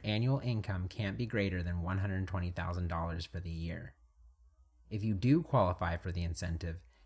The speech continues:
the amount can be repaid over twenty-five years, or you can repay it when you sell your house. If you choose to repay upon the eventual sale of your home,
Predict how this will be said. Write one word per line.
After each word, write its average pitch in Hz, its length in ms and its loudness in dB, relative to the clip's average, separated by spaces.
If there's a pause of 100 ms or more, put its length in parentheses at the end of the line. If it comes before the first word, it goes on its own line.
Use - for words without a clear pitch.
(100)
the 117 100 4
amount 110 360 6
can 156 100 2
be 151 120 4
repaid 117 600 2
over 117 240 2
twenty-five 147 580 2
years, 90 400 -2 (580)
or 135 520 6 (180)
you 110 140 0
can 113 140 4
repay 107 400 2
it 156 140 0
when 107 140 0
you 117 140 0
sell 90 320 0
your 87 160 0
house. - 580 -4 (580)
If - 160 0
you 110 120 2
choose 147 320 4
to 180 100 -2
repay 104 520 2
upon 101 320 0
the 98 100 2
eventual 104 560 0
sale 104 360 2
of 87 120 -2
your 82 80 -2
home, 92 480 0